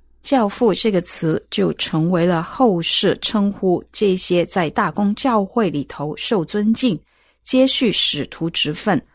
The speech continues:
捍卫传统的权威领袖。在教会历史上，教父可以按照时期分成四类，按次序是使徒教父、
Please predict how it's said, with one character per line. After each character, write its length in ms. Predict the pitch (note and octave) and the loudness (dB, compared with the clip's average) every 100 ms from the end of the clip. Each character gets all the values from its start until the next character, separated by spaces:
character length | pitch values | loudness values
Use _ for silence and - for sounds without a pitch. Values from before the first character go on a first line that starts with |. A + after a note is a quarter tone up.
| _ | _
捍 200 | - A#3+ | 0 2
卫 160 | A3+ F3+ | 2 0
传 300 | - D#3+ F#3+ | -2 0 0
统 220 | G#3 D#3 | 2 -2
的 140 | E3 D#3+ | -2 -6
权 300 | - D3+ E3 | -4 0 2
威 180 | F#3 F#3 | 2 2
领 220 | D3 - | 0 -2
袖。 280 | - F#3 - _ _ _ _ _ _ _ _ | -2 -2 -4 _ _ _ _ _ _ _ _
在 180 | - F#3+ | -6 -4
教 240 | F3+ G3 | -2 0
会 140 | G3+ F#3 | 0 0
历 160 | A#3+ | 0
史 160 | G#3+ - | -2 -4
上， 300 | - F#3+ - _ _ _ | -2 -2 -2 _ _ _
教 260 | - B3+ G3 | 0 2 2
父 380 | - C4 F#3 - | 0 2 2 2
可 160 | - G3 | 0 2
以 120 | C3 - | 2 0
按 180 | F#3+ D#3+ | 0 2
照 240 | F#3 D#3 | 2 0
时 320 | D3 - D#3+ | 0 -4 -4
期 400 | E3 - A3 G#3+ - | -4 -2 0 0 -4
分 320 | - G3 F#3+ | -6 0 0
成 320 | G3 E3 C#3+ E3 | 0 -6 -8 -8
四 320 | - G#3 E3 | -6 -4 -4
类， 320 | E3+ D3 - _ _ _ _ _ - | -4 -6 -10 _ _ _ _ _ -4
按 220 | A3 F#3 | -2 -2
次 200 | - G#3 | -4 -4
序 300 | F#3 G3+ E3+ | -4 -2 -2
是 420 | - - F3 G2+ - | -2 -2 -2 -4 -6
使 280 | - - D#3+ | -4 -4 -6
徒 280 | - D#3+ - | -8 -8 -4
教 280 | A3+ F#3 | -2 0
父、 420 | D#3 - E3+ - | -2 -4 -4 -4